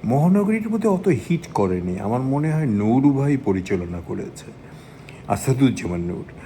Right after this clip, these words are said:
তো তখ-, ওইটাতে আবার শাহিন সাম্মাদ, শাহিন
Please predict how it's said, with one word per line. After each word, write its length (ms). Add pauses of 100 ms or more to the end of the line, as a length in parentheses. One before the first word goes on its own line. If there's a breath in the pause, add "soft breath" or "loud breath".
(320 loud breath)
তো 80
তখ-, 260
ওইটাতে 380
আবার 140
শাহিন 460
সাম্মাদ, 560
শাহিন 760